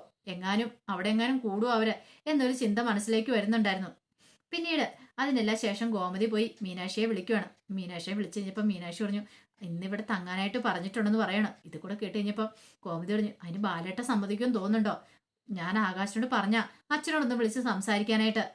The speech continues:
ചിലപ്പോ ആകാശ് ഇപ്പൊ വിളിക്കുമായിരിക്കും" എന്ന് പറയണം. പിന്നീട് ആകാശ് ബാലനെ വിളിക്കുകയാണ്. ബാലനെ വിളിച്ചിട്ട് ചോദിച്ചു, "അല്ല അച്ഛാ, ഇന്നിവിടെ തങ്ങാനായിട്ട് പറഞ്ഞു, ആദ്യമായിട്ട് വരുന്നതല്ലേ,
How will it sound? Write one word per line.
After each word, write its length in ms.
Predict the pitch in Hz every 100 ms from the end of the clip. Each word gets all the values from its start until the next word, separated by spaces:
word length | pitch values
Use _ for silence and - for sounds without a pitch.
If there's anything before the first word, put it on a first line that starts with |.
| -
ചിലപ്പോ 280 | 202 175 208
ആകാശ് 340 | 190 185 196
ഇപ്പൊ 120 | 220
വിളിക്കുമായിരിക്കും" 560 | 226 220 175 202 196 208
എന്ന് 100 | 233
പറയണം. 380 | 226 190 214 185 - _ _ _ _ _ _ _ _ - _ -
പിന്നീട് 320 | 320 311 269 -
ആകാശ് 440 | 214 202 208 208 240 - - -
ബാലനെ 340 | 214 190 196 240
വിളിക്കുകയാണ്. 400 | 220 185 185 190 - _ -
ബാലനെ 320 | 190 175 175
വിളിച്ചിട്ട് 300 | 202 196 196
ചോദിച്ചു, 180 | 208 214 - _ -
"അല്ല 160 | 180
അച്ഛാ, 240 | 190 208 208 - - -
ഇന്നിവിടെ 360 | 190 208 220
തങ്ങാനായിട്ട് 640 | 226 233 202 202 208 220 226
പറഞ്ഞു, 300 | 247 214 214 -
ആദ്യമായിട്ട് 460 | 175 175 202 214
വരുന്നതല്ലേ, 540 | 254 214 196 240 226